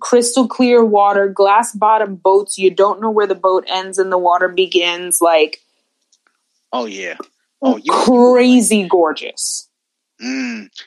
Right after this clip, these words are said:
Speaker 2: this is like,
Speaker 1: And I
Speaker 2: you
Speaker 1: had
Speaker 2: don't
Speaker 1: to
Speaker 2: post this on
Speaker 1: cancel
Speaker 2: Instagram.
Speaker 1: Yeah, no. Like, I post it two weeks after I get back. Like, "Oh, yeah, I forgot to tell you how great my life is."
Speaker 2: Mm-hmm.
Speaker 1: Like,
Speaker 2: It's like, "I did
Speaker 1: this
Speaker 2: this
Speaker 1: is
Speaker 2: for y'all."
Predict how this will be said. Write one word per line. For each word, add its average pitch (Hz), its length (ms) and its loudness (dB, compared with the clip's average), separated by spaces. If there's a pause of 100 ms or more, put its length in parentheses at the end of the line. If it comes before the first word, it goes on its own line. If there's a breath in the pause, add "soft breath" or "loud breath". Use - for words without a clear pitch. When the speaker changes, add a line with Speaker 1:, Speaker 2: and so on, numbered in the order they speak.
Speaker 2:
this 208 160 0
is 185 160 -6
like, 208 100 2
Speaker 1:
And 214 80 0
I 233 120 2
Speaker 2:
you 262 80 4
Speaker 1:
had 262 140 2
Speaker 2:
don't 233 100 -2
Speaker 1:
to - 60 -4
Speaker 2:
post 226 240 0
this - 120 -6
on 190 60 2
Speaker 1:
cancel 123 340 -2
Speaker 2:
Instagram. 98 280 -12 (320)
Speaker 1:
Yeah, 202 420 0
no. 196 640 2 (240)
Like, 185 560 2 (340)
I 202 160 2
post 262 500 0
it - 240 0
two 254 180 -2
weeks 240 360 0
after 220 320 2
I 208 100 2
get 202 260 2
back. 208 320 0
Like, 202 280 0
"Oh, 220 200 4
yeah, 214 280 4
I 180 100 0
forgot 190 320 -2
to - 140 -14
tell 196 100 2
you 190 140 -2
how 170 80 -2
great 175 260 -4
my 156 100 -10
life 156 280 -6 (180)
is." - 240 -20 (640)
Speaker 2:
Mm-hmm. 147 300 -8 (680)
Speaker 1:
Like, 185 380 2
Speaker 2:
It's - 100 -10
like, - 140 -4
"I 156 60 -4
did 208 160 0
Speaker 1:
this 220 120 2
Speaker 2:
this 254 120 2
Speaker 1:
is - 20 -2
Speaker 2:
for - 60 -6
y'all." 202 320 -6